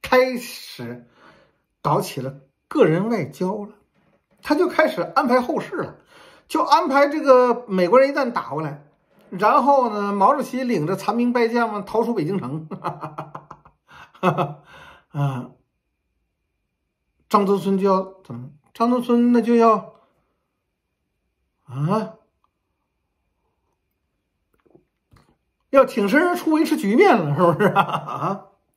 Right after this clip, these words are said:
要安排后事了。嗯，张宗孙，中央人民政府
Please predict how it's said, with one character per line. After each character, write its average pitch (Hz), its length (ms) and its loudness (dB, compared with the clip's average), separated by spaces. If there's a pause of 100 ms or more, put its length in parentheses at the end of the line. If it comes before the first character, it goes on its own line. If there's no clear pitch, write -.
(1400)
要 - 80 -16
安 139 160 -10
排 147 100 -4
后 131 160 -8
事 - 160 -14
了。 - 140 -14 (480)
嗯， 104 100 -20 (720)
张 131 160 -8
宗 127 160 -10
孙， 120 320 -12 (460)
中 208 240 0
央 202 240 2
人 170 160 -2
民 190 360 -2
政 165 300 2
府 131 760 -10